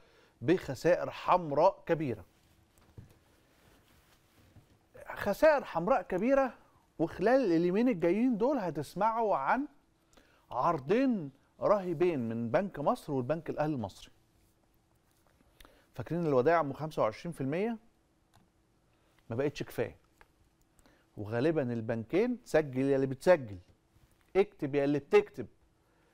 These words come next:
الهيئات الحكومية، الأجهزة الرقابية، الأجهزة الأمنية، اكتب ورايا. أبو خمسة وعشرين اللي قفلتوا عليه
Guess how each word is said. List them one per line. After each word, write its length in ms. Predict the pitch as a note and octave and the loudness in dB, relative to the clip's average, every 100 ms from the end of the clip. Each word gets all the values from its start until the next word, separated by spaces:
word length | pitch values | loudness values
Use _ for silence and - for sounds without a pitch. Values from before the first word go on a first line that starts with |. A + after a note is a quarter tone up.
| _ _ - | _ _ -6
الهيئات 500 | B2+ C3 D3 F3+ - | -2 2 2 0 -2
الحكومية، 720 | - C#3+ D#3 E3+ G#3+ D3+ F#2+ - _ _ - | -10 -6 -2 0 2 0 -4 -12 _ _ -8
الأجهزة 520 | B2 B2+ C3 F3 F3+ | -2 -2 0 0 2
الرقابية، 720 | C3+ B2+ C3+ B2+ A3 F3 F#2 - _ _ | 0 -2 -2 2 2 2 -6 -14 _ _
الأجهزة 560 | B2+ C3+ C3 B2+ F#3+ F3 | -2 0 -2 0 0 0
الأمنية، 680 | B2+ B2+ C3 F#3+ A#3 B2+ - | 0 -2 -2 0 0 -2 -2
اكتب 420 | G3+ A#3+ - F#3 D3+ | 6 6 4 -4 2
ورايا. 480 | E3+ A3+ A#3 A#2+ E2+ _ _ _ _ _ _ _ - | 4 4 2 0 -8 _ _ _ _ _ _ _ 2
أبو 160 | D3 | 2
خمسة 460 | E3+ - D4 C4+ A#3 | 4 4 4 6 6
وعشرين 880 | F#3+ F3 E3 F#3 A3+ C4+ D#4+ E4 C4+ - _ _ _ - C3+ | 8 4 0 -2 2 4 4 2 -2 -8 _ _ _ -6 0
اللي 200 | C#3+ D3+ | 4 4
قفلتوا 500 | D#3+ D#3+ B3 C4 F#3+ | 2 2 0 2 0
عليه 540 | D3 E3 A3+ D4 D4 | 2 2 2 2 0